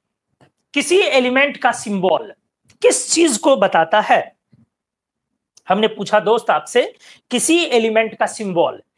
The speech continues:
किस चीज को बताता है? पहला ऑप्शन दिया हमने नाम, दूसरा ऑप्शन दिया एटॉमिक नंबर, तीसरा ऑप्शन दिया मास नंबर, चौथा ऑप्शन दिया एटॉमिसिटी। चारों हो सकता है, एक भी हो सकता है, एक से ज्यादा भी हो सकते हैं। सोचिए,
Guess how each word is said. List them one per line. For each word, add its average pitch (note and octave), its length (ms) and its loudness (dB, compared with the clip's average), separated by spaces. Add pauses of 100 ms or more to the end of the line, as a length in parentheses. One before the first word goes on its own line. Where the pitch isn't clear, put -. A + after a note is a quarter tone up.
(240)
किस - 280 -2
चीज B3 220 -6
को A3 140 -2
बताता G#3+ 420 0
है? G3 140 0
पहला C#4+ 380 0
ऑप्शन B3+ 380 -2
दिया A3+ 220 0
हमने F#3 340 -6
नाम, D#3+ 420 -2 (400)
दूसरा D4+ 340 2
ऑप्शन B3+ 280 -6
दिया G#3+ 200 2
एटॉमिक F#3+ 560 -2
नंबर, B3+ 340 -2
तीसरा A#3 380 -2
ऑप्शन A3 260 -10
दिया F#3+ 200 -2
मास F#3 380 -2
नंबर, B3 220 -4
चौथा A#3 340 0
ऑप्शन A#3+ 240 -10
दिया B3+ 140 0
एटॉमिसिटी। B3+ 520 -4 (480)
चारों D#4 340 4
हो C#4+ 80 2
सकता C4 380 -2
है, B3+ 180 -2 (140)
एक A#3+ 200 0
भी B3+ 100 -4
हो C4 100 0
सकता C4 360 -2
है, D4 100 -2
एक A#3+ 160 -6
से C#4+ 120 -14
ज्यादा C#4+ 260 0
भी F3 120 -4
हो B2 100 -6
सकते - 340 -20
हैं। - 80 -20 (100)
सोचिए, - 420 -8